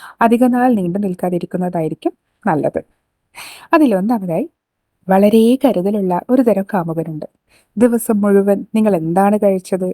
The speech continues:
നിങ്ങൾ എപ്പോൾ ഉണർന്നു, നിങ്ങൾ ആരുടെ കൂടെയാണ്, നിങ്ങൾക്ക് സുഖമുണ്ടോ ഇല്ലയോ തുടങ്ങിയവ. ആദ്യം ഈ പെരുമാറ്റം വളരെ നല്ലതാണ്. എന്നാൽ കുറച്ച് ദിവസങ്ങൾക്ക് ശേഷം നിങ്ങൾക്കിതൊരു ബുദ്ധിമുട്ടായി തോന്നിയേക്കാം.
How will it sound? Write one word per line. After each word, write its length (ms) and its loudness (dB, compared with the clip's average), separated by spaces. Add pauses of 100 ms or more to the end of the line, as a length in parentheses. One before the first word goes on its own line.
നിങ്ങൾ 260 0
എപ്പോൾ 380 2
ഉണർന്നു, 460 -2
നിങ്ങൾ 260 4
ആരുടെ 340 -2
കൂടെയാണ്, 580 -4 (460)
നിങ്ങൾക്ക് 320 4
സുഖമുണ്ടോ 680 0
ഇല്ലയോ 400 2
തുടങ്ങിയവ. 420 -4 (920)
ആദ്യം 380 4
ഈ 60 0
പെരുമാറ്റം 540 -4
വളരെ 300 0
നല്ലതാണ്. 500 -6 (140)
എന്നാൽ 260 -2
കുറച്ച് 360 0
ദിവസങ്ങൾക്ക് 460 -2
ശേഷം 320 -4 (420)
നിങ്ങൾക്കിതൊരു 520 4
ബുദ്ധിമുട്ടായി 680 -4
തോന്നിയേക്കാം. 460 -4